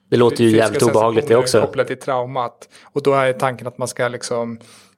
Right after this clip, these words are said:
Speaker 2: nå tillvänjning och minskning av obehaget. Ja, det är nog inte så roligt, men det är som sagt, vi brukar ju prata om K B T som hår-, hårt arbete.
Speaker 1: Så är det.
Speaker 2: Och, och det här är väl,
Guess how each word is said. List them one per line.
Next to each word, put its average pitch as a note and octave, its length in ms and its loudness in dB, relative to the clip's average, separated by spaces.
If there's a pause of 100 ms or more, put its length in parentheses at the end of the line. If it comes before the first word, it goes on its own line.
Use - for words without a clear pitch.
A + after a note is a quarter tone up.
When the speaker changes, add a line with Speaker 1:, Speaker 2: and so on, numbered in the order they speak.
Speaker 2:
nå C3+ 200 -2
tillvänjning B2+ 600 -4
och A#2 60 -8
minskning A#2+ 600 -8
av B2 360 -8
obehaget. B2+ 760 -2
Ja, C3+ 280 2
det C3+ 60 -4
är - 20 -2
nog D3+ 100 -2
inte C#3+ 120 -6
så C3+ 80 0
roligt, B2+ 460 -4
men B2+ 340 -8
det D3+ 80 -2
är C#3+ 40 2
som C#3+ 180 -4
sagt, C3+ 240 -2
vi C#3 40 0
brukar C#3 200 0
ju - 40 -2
prata C#3+ 260 0
om C#3+ 60 -6
K D3 140 -4
B C3 80 -6
T C#3+ 240 -2
som C3 140 -10
hår-, C3+ 260 -2
hårt C3+ 240 -4
arbete. C3 420 -4
Speaker 1:
Så A#2 140 2
är G#2+ 80 4
det. G2+ 80 0
Speaker 2:
Och, - 340 -18
och C#3 80 -12
det C3+ 60 -4
här C3 140 -4
är C3 40 -8
väl, B2 180 -12